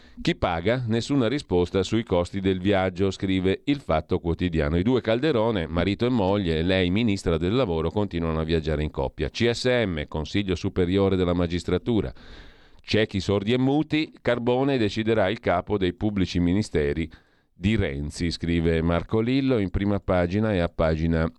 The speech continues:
nove. Il renziano decide il capo dei P M che indagano su Renzi. Conflitto di interessi al Consiglio Superiore della Magistratura.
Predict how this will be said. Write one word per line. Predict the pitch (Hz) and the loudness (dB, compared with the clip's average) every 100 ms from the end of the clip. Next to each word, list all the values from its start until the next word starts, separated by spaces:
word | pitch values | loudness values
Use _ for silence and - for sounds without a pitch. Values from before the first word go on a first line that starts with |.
| _ - | _ -2
nove. | 101 80 65 65 73 | 0 0 -2 -4 -2
Il | 82 | 0
renziano | 85 98 98 113 117 123 135 143 - | 2 0 0 0 0 0 0 -2 -4
decide | 104 98 - 87 78 90 98 - | -2 -2 -4 -8 -2 -2 -2 -4
il | 95 | -4
capo | 107 101 92 | -2 -2 -2
dei | 80 80 | -2 -2
P | 107 110 80 | 0 0 0
M | 76 85 90 - _ _ _ | 0 -2 -2 -10 _ _ _
che | - 156 | -2 0
indagano | 175 117 98 104 107 | 2 2 0 0 -2
su | 104 120 | -2 -2
Renzi. | 95 67 67 85 76 | -2 -4 -10 -6 -8
Conflitto | - 80 127 127 | -4 -2 0 2
di | 110 | 0
interessi | 127 104 107 127 - 131 | 0 0 0 0 0 -2
al | 113 | 0
Consiglio | 98 92 113 104 | -4 -2 -2 0
Superiore | 110 98 101 87 85 | -2 0 2 4 4
della | 85 80 | 2 2
Magistratura. | 78 73 71 - 67 - 57 | 0 -2 -4 -6 -8 -8 -12